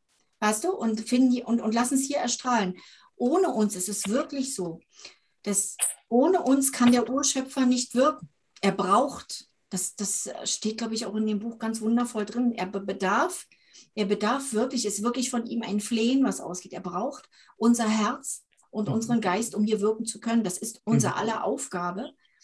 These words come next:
Speaker 2: Mhm.
Speaker 1: unser aller Aufgabe im Hier und Jetzt. Das ist der Sinn des Lebens. Wir waren alle hier und haben geschrien, ganz laut geschrien, dass wir hier mitwirken wollen.
Speaker 2: Ja.
Speaker 1: Und, ähm, vor allen Dingen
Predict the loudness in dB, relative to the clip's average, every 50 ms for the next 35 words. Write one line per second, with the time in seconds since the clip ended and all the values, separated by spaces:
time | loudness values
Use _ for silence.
0 | -20 -12 -6 -2 2 4 4 4 4 2 0 0 0 0 0 -2 -2 -4 -4 -2
1 | -2 0 0 0 0 0 0 0 -2 -2 -2 -4 -6 -6 -8 -8 -8 -8 -8 -8
2 | -6 -6 -6 -6 -6 -6 -6 -4 0 0 2 2 2 0 -2 -2 -2 0 0 0
3 | 0 -2 -4 -6 -4 -6 -6 -4 -2 0 0 0 0 0 0 2 0 0 -2 -6
4 | -10 -16 -20 -18 -18 -18 -12 -2 0 0 2 2 2 2 2 2 2 0 0 -2
5 | 2 2 2 4 6 6 4 4 2 -4 _ _ _ _ _ _ _ _ _ _
6 | _ _ -8 -4 2 4 4 6 6 6 6 6 4 4 2 -2 -2 -2 0 0
7 | 2 2 0 0 -2 -4 -2 0 2 2 2 0 -2 -6 -6 -6 -4 -6 -6 -6
8 | -6 -8 -8 -8 -10 -10 -4 -2 -2 -2 -2 -6 -14 _ -4 0 2 4 4 2
9 | 2 -2 -4 -2 0 0 2 2 0 0 -2 0 0 2 4 4 4 4 6 6
10 | 6 6 8 6 6 4